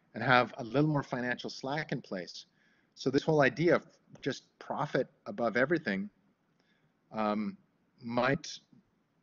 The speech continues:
change significantly. So new modalities and priorities for financial management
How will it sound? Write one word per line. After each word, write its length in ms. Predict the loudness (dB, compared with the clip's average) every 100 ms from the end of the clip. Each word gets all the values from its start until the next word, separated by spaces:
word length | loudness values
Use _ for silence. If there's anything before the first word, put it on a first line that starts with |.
| _
change 480 | -6 -2 0 -2 -4
significantly. 800 | -6 -4 -2 0 -2 -4 -8 -12
So 220 | -4 0
new 280 | 2 6 6
modalities 680 | 6 8 10 8 8 2 -2
and 120 | -6
priorities 440 | -2 2 4 2 -4
for 160 | -10
financial 420 | -10 -10 -10 -10
management 520 | -8 -6 -6 -6 -10